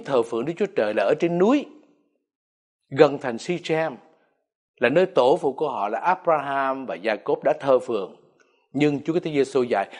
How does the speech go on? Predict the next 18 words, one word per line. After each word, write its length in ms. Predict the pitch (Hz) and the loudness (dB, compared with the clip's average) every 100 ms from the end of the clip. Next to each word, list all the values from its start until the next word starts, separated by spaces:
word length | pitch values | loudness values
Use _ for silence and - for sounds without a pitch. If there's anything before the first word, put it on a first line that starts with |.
| - | -8
sự 180 | 143 127 | -6 -6
thờ 300 | - 147 131 | 2 4 4
phượng 260 | 120 123 123 | 2 -4 -2
thật 340 | 143 135 - | -2 -2 -2
không 200 | - 220 | -4 -4
phải 260 | 208 117 127 | -4 -2 0
là 100 | 143 | 0
tại 120 | 110 110 | -2 -2
một 160 | 127 | -2
địa 160 | 131 123 | -2 0
điểm 340 | 120 123 190 | 2 0 2
nhất 200 | 240 285 | 2 2
định 280 | 147 113 107 | 0 -4 -4
nào, 420 | 117 120 107 82 - _ _ _ _ _ _ _ | -4 -2 -6 -8 -18 _ _ _ _ _ _ _
nhưng 140 | 165 160 | -2 4
ở 120 | 139 | 4
khắp 540 | - - 247 - - | 2 0 0 0 -16
nơi 440 | 156 160 170 165 | -2 6 6 6